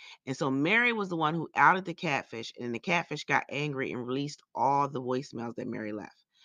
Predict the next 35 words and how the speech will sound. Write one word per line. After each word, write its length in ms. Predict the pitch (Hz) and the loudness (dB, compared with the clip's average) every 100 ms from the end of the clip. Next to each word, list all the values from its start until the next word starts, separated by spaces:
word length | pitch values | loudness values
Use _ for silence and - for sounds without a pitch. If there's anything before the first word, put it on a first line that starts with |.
| - - - _ | -18 -18 -18 _
And 240 | - 175 170 | 2 4 10
my 160 | 208 | 10
thing 240 | 311 269 240 | 10 2 2
was 120 | 185 | 4
like, 220 | 170 147 | 6 6
"Mary, 280 | 151 190 123 | 4 4 2
if 80 | 165 | 2
you 100 | 220 | -2
were 60 | 262 | 2
trying 180 | 247 | 2
to 40 | 175 | 2
be 80 | 139 | 0
sneaky, 420 | - 165 180 131 | -2 -4 -2 2
why 180 | 123 156 | 8 8
would 140 | 208 | 8
you 60 | 190 | -2
leave 140 | 180 | -4
so 120 | 170 | -4
much 180 | 156 143 - | -4 -4 -4
fucking 300 | 131 - 127 | -4 -4 -6
evidence?" 640 | - 139 113 - - - - _ - - - - _ | -2 -2 -4 -10 -18 -20 -20 _ -20 -20 -20 -20 _
I 140 | 160 180 | 10 10
feel 180 | 233 | 6
like 220 | 233 214 156 | 6 6 4
deep 260 | 185 - | -4 -2
down 300 | 165 160 165 | 4 6 6
she 160 | 165 170 | 4 0
just 240 | 156 147 143 | 0 0 -2
wanted 500 | 127 143 147 147 143 - | 0 2 2 0 -4 -4
to, 560 | 127 127 117 123 113 - _ _ | -2 0 0 -2 -4 -8 _ _
um, 480 | 113 107 104 98 - - _ _ - - - | 2 4 2 -2 -10 -14 _ _ -18 -14 0
get 140 | 147 | 2
away 180 | 143 143 | 4 2
from 200 | 170 170 | 0 -4
Cody, 540 | - 180 185 185 190 | 0 0 0 -2 -6